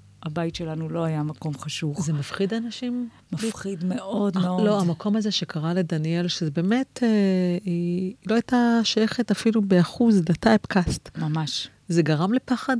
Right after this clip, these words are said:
Speaker 2: אה, לחברים?
Speaker 1: בטח.
Speaker 2: שזה, הנה, זה יכול לקרות
Speaker 1: בטח.
Speaker 2: למשפחה שלהם?
Speaker 1: אני חושבת שהמוות של דניאל, ההתאבדות של דניאל,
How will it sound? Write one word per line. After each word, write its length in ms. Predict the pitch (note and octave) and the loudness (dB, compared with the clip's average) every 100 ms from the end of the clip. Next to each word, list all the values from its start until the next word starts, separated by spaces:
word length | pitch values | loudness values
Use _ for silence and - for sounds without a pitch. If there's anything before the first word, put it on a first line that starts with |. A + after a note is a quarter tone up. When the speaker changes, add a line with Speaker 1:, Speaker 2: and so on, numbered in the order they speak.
| B3+ | 0
Speaker 2:
אה, 100 | B3 | -2
לחברים? 580 | B3 D#3+ F3+ A3 A#3+ B3+ | -2 0 0 0 0 -2
Speaker 1:
בטח. 180 | D#3 - | -4 -6
Speaker 2:
שזה, 260 | A#3+ G3+ | -4 0
הנה, 160 | A#3 A3+ | 0 0
זה 120 | A3 | 0
יכול 220 | G#3+ A#3 | -2 -2
לקרות 200 | A3 D#3 | -2 2
Speaker 1:
בטח. 100 | A3 | 2
Speaker 2:
למשפחה 460 | D#4 G#3 D3+ C#3+ A3 | 2 0 0 0 -4
שלהם? 260 | - A3+ A3+ | -4 -2 -2
Speaker 1:
אני 80 | |
חושבת 440 | A3 F3 G3 G3 - | -2 -2 0 0 -2
שהמוות 1080 | - E3+ E3 E3 D#3+ D#3+ F3+ D#3 D#3+ F3+ G3+ | 0 2 2 2 2 0 -2 -2 -2 -2 -4
של 140 | F3 | -4
דניאל, 640 | D3+ D3+ D3+ D#3+ F3 G#3 A#3+ | -2 0 0 -2 -4 -6 -4
ההתאבדות 520 | D#3 D#3+ C#3 E3+ E3 | -6 -4 -4 -4 -4
של 140 | E3+ | -6
דניאל, 480 | C#3+ C#3+ D3 D#3 | -4 0 0 0